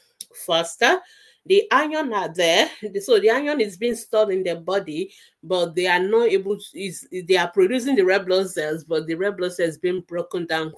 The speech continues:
faster. So such children do not need iron.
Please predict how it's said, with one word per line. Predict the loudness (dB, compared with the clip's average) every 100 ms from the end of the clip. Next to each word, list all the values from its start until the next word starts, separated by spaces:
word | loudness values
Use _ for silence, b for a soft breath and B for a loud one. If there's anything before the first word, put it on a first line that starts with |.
| -8
faster. | -8 -8 -8 -10 -12 B B B
So | 2 2
such | 2 -4 -6 -6
children | -4 0 2 0
do | -2
not | -4 -2 -2
need | -2 -6 -10
iron. | -8 -6 -8 -12